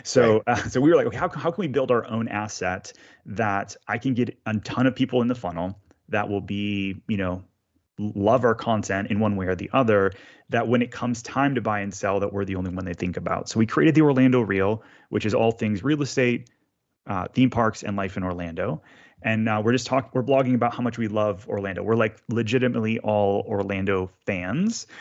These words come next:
Speaker 1: and, uh, and it tracks our tribe, and, and those tribe refer us a ton, and they reach out when it's time to buy or sell. And so that's been a lot of fun. I, I find that most salespeople, real estate specifically, is like, okay, once you're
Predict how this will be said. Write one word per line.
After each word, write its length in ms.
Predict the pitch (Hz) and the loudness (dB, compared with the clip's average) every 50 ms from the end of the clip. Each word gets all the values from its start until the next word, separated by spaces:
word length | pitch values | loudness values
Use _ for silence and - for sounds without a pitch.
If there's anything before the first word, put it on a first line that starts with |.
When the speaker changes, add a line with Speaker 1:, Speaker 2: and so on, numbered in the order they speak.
| - - - - - | -20 -20 -20 -14 -8
Speaker 1:
and, 320 | 131 117 110 104 104 101 113 | -4 -2 0 0 0 0 2
uh, 180 | 107 98 - - | 0 0 0 0
and 140 | 110 107 | 0 0
it 80 | 110 113 | 0 -2
tracks 600 | - - 131 117 120 120 - - - - - - - | -2 0 2 2 2 0 -2 -8 -12 -12 -12 -6 -4
our 80 | 117 117 | -4 -2
tribe, 480 | - - 139 135 120 95 92 95 92 | -2 -2 0 0 0 0 -2 -4 -8
and, 100 | 98 95 | -10 -8
and 200 | 101 98 101 98 | -8 -6 -6 -4
those 180 | 98 101 104 - | -4 -4 -4 -6
tribe 480 | - - - 107 104 101 104 101 98 104 | -8 -6 -4 -2 0 0 0 -2 -4 -4
refer 480 | - 101 101 101 - - 151 156 143 | -4 -2 -4 -4 -2 2 2 4 4
us 140 | 135 127 - | 2 2 -2
a 60 | 127 | -4
ton, 380 | - - - 127 127 123 120 120 | -4 -4 -2 -2 0 0 0 -2
and 140 | - 101 95 | -2 -4 -6
they 80 | 92 | -6
reach 280 | 92 107 117 117 - 117 | -4 -4 -4 0 2 2
out 120 | 107 113 | 2 2
when 100 | 110 104 | 2 0
it's 120 | 104 - - | -2 -2 -4
time 180 | 107 104 101 | -4 -2 -2
to 60 | 98 | -2
buy 180 | 95 107 101 98 | 0 0 0 0
or 100 | 98 95 | 0 -4
sell. 440 | 95 - 104 98 98 98 98 90 - - - - - _ - | -4 -2 -2 0 0 0 -2 -4 -6 -14 -20 -20 -20 _ -8
And 120 | 101 90 | -8 -4
so 80 | - 107 | 0 0
that's 220 | 107 107 104 - | 0 0 0 -2
been 100 | - 104 | -4 -6
a 60 | 101 | -4
lot 120 | 101 98 98 | -4 -4 -4
of 60 | 95 | -4
fun. 220 | - - 95 92 | -4 -4 -4 -2
I, 200 | 101 - - 127 - - | -2 -4 -4 -6 -4 -4
I 140 | 139 143 | -4 -4
find 360 | 123 - 143 147 156 147 127 117 | -2 0 2 2 2 2 2 0
that 220 | 107 104 107 - _ _ _ _ _ _ _ _ _ _ - | 0 -2 -4 -8 _ _ _ _ _ _ _ _ _ _ 4
most 300 | 113 117 113 110 - - | 4 4 4 0 -4 -6
salespeople, 760 | - 110 110 110 107 - - 98 92 - 120 139 175 226 - _ _ _ _ _ _ _ _ _ _ _ _ _ _ _ - | -4 -2 -2 -2 -2 -2 -4 -4 -2 0 0 0 0 -2 -6 _ _ _ _ _ _ _ _ _ _ _ _ _ _ _ -10
real 240 | - 120 113 113 110 | -4 -2 0 0 0
estate 280 | 107 - - 113 95 - - - 110 | 0 0 -2 -4 -4 -4 -8 -10 -12
specifically, 720 | - - - 113 110 - 123 123 147 - 101 98 104 113 | -12 -6 -6 -6 -2 -2 -2 -2 0 -2 0 -2 -2 -2
is 100 | 107 - | -2 -2
like, 180 | 98 98 - 113 | -2 -2 -2 -4
okay, 200 | 104 - 107 98 | -4 -2 -2 0
once 260 | 107 123 120 - - | 2 0 0 0 0
you're 240 | 139 127 117 110 | 0 0 0 0